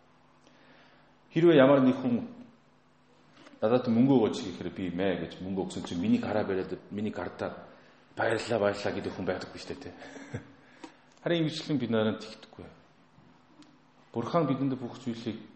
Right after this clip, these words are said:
тодорхой бидний төлөө бэлтгэсэн мөртлөө өөр зүйлээс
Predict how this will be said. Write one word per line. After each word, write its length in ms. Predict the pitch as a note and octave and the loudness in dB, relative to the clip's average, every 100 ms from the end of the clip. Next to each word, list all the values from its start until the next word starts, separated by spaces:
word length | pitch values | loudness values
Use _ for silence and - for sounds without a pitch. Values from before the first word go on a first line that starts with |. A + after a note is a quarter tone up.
| - _ _ _ - | -20 _ _ _ -20
тодорхой 480 | - - - D#3 | -20 -14 0 0
бидний 320 | A#2 A2+ A#2 - | 2 0 -2 -4
төлөө 240 | - - | -10 -10
бэлтгэсэн 400 | F#2+ - - C3 | -12 -12 -2 0
мөртлөө 460 | G#2 - - D3+ D3+ D3+ - - - - - A#2 | 0 -2 2 4 4 0 -10 -16 -20 -20 -6 2
өөр 200 | D3 E3 A2 - - - - A2 | 4 4 2 -2 -12 -16 -12 -8
зүйлээс 680 | G2 - - - - F2 | -8 -8 -16 -16 -12 -12